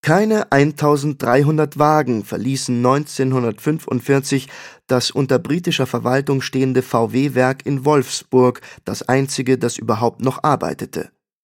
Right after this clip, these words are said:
Vor dem Krieg hatten Firmen wie Daimler-Benz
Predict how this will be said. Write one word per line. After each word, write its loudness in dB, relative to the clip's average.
Vor 2
dem 2
Krieg -4
hatten -2
Firmen 2
wie -4
Daimler-Benz 0